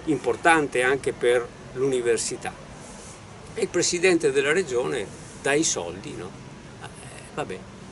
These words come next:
Speriamo che non convochino per il progetto un architetto che ama, eh, realizzare dei volumi, eh, sottoterra, perché sarebbe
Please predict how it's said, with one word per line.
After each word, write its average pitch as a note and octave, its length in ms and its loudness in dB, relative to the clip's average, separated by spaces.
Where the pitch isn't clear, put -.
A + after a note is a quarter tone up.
Speriamo F#3 540 8
che D3+ 120 8
non C#3+ 240 6
convochino B2+ 840 2
per C3+ 260 4
il B2 160 -2
progetto C#3+ 600 6
un B2+ 120 4
architetto D#3 680 4
che C#3 180 4
ama, C#3 400 4
eh, A2 520 -2
realizzare C3+ 720 6
dei B2 160 8
volumi, B2 680 2
eh, G#2+ 340 0
sottoterra, C3+ 800 4
perché B2+ 440 4
sarebbe A#2+ 640 4